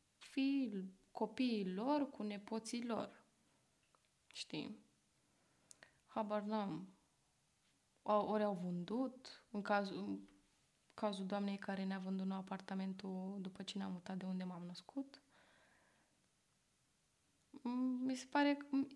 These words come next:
mi se pare un loc din care se pleacă, dar se și revine. Adică nu pleci cu totul de acolo, pleci, dar lași ceva, lași acolo pe cineva sau ceva ca să ai să te întorci, știi?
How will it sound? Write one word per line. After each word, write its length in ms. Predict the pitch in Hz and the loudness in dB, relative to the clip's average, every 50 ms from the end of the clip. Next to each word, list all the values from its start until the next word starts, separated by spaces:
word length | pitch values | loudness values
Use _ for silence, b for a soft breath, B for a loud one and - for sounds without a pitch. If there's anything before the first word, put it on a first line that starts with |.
| - - - _ _ _ | -14 -20 -20 _ _ _
mi 240 | - - 254 247 233 | -8 -4 -2 -2 -2
se 160 | - - 247 | -2 -4 -4
pare 760 | 247 - 254 269 269 277 277 277 277 277 269 269 262 262 269 | -2 0 2 4 4 6 6 6 6 6 6 6 4 4 4
un 160 | 247 240 240 233 | 2 2 4 4
loc 640 | 233 247 262 269 262 - - - - - - - b b b b b b b b b b b b b _ _ | 4 4 4 2 2 -4 -12 -14 -14 -16 -20 -20 b b b b b b b b b b b b b _ _
din 180 | - 240 240 | 0 0 0
care 380 | 233 - 240 233 226 226 226 226 | 2 4 4 4 4 4 0 0
se 240 | 220 - - - 220 | -2 -4 -2 -2 -2
pleacă, 1000 | 226 - - 214 214 214 226 240 240 - - - 294 302 302 311 311 311 311 311 - - - _ _ _ _ _ | 0 4 8 10 12 12 12 10 6 0 2 4 6 6 6 6 4 2 2 -2 -4 -8 -18 _ _ _ _ _
dar 260 | - - 214 254 262 | -4 6 8 8 8
se 140 | 254 262 269 | 8 6 2
și 220 | 254 - - 262 254 | 2 2 4 4 6
revine. 840 | 254 254 226 214 220 240 247 240 226 208 196 190 190 196 202 196 - - _ _ _ _ _ _ _ _ _ _ B B B B B B B B B B B | 8 6 6 6 4 4 6 6 6 6 4 4 2 0 -2 -6 -10 -18 _ _ _ _ _ _ _ _ _ _ B B B B B B B B B B B
Adică 300 | - 233 233 233 - 247 | 2 2 2 4 6 8
nu 160 | 254 269 262 | 10 10 8
pleci 260 | 254 262 247 233 226 | 8 6 6 6 4
cu 120 | 233 - 214 | 0 -4 0
totul 300 | 208 208 208 202 202 196 | 2 2 2 2 2 2
de 80 | 202 | 2
acolo, 320 | 202 196 202 208 208 214 208 | 2 4 4 2 2 2 2
pleci, 220 | 214 233 247 240 | 2 2 4 6
dar 120 | 233 233 | 6 8
lași 240 | 233 240 240 240 240 | 8 8 8 6 6
ceva, 440 | - 247 233 220 233 233 226 226 233 - | 2 2 4 6 6 6 6 6 4 2
lași 720 | - 220 220 226 240 247 226 - - - - - - - - | 2 6 10 10 10 10 8 4 0 0 -2 -2 -4 -2 2
acolo 380 | - 214 208 - 214 214 208 202 | 2 2 4 4 4 4 4 4
pe 160 | 202 208 202 | 4 0 0
cineva 540 | 202 - - 208 202 196 190 185 196 202 202 | 2 2 2 2 2 2 2 4 4 4 4
sau 200 | 196 - 208 202 | 4 2 0 0
ceva 520 | 202 - - 185 175 180 185 190 202 220 | 0 -2 -2 0 0 2 2 4 2 2
ca 180 | 220 - 226 220 | 4 4 4 4
să 160 | 220 - 226 | 6 8 8
ai 120 | 226 226 | 8 8
să 80 | 220 226 | 6 2
te 100 | - 233 | 2 2
întorci, 580 | 220 214 214 214 - 220 208 190 180 180 - | 2 2 0 -2 0 0 2 2 0 -2 -4
știi? 540 | - - - - 170 170 185 208 214 208 - | -8 -8 -6 -4 -4 -4 -2 -4 -6 -10 -16